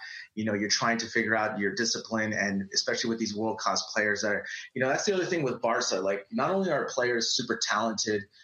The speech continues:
physically with the ball, first touches, but we're very cerebral too, because Alba was able to identify, diagnose, and within, you know, one to two seconds, see that hole and, and automatically understand that Messi was gonna fill that void. And again, <laughs> Messi's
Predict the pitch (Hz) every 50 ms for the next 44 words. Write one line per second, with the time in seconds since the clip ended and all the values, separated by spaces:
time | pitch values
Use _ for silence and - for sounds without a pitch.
0 | - _ _ - - - 135 123 - 117 117 117 113 110 104 104 98 101 92 -
1 | 104 98 - 104 98 101 98 95 - - 113 107 101 - - - 101 - - 98
2 | 98 101 104 - 107 101 107 104 104 113 131 135 143 139 - - 101 92 92 95
3 | 110 117 117 - 104 92 - - - 123 117 110 - - - - - - - -
4 | - 113 - - - - 120 135 147 151 156 135 117 131 127 127 131 131 - -
5 | 113 101 - 80 101 101 - 117 117 113 113 - - - 98 90 92 - - 113
6 | 107 113 110 110 113 113 113 - - - 101 98 101 101 - - 101 98 95 92
7 | 92 _ 110 113 - - - - - 123 135 131 - - - 113 - - 117 101
8 | - - 92 - - - - - - - - - - - - - - - - 139
9 | 139 139 - 123 117 - - - 117 113 120 123 113 107 107 - 113 107 - -
10 | 113 113 120 120 120 120 120 - - - 90 110 110 107 - - 117 107 104 92
11 | 95 101 104 101 - 110 104 98 95 95 87 - - - 107 90 90 85 - -
12 | 113 107 101 101 104 - 98 98 - 113 107 101 95 - - - - - - -
13 | - - - 113 - - - - - - 127 117 - -